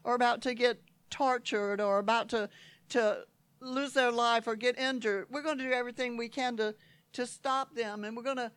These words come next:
come to their rescue. But you know what? There's a hell waiting for the lost, people that don't know the Lord. We need to be that temple, be that person,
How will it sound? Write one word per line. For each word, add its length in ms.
come 220
to 100
their 220
rescue. 640
But 180
you 80
know 160
what? 380
There's 240
a 80
hell 260
waiting 360
for 200
the 200
lost, 480
people 240
that 160
don't 240
know 160
the 140
Lord. 460
We 100
need 260
to 220
be 120
that 460
temple, 580
be 140
that 360
person, 600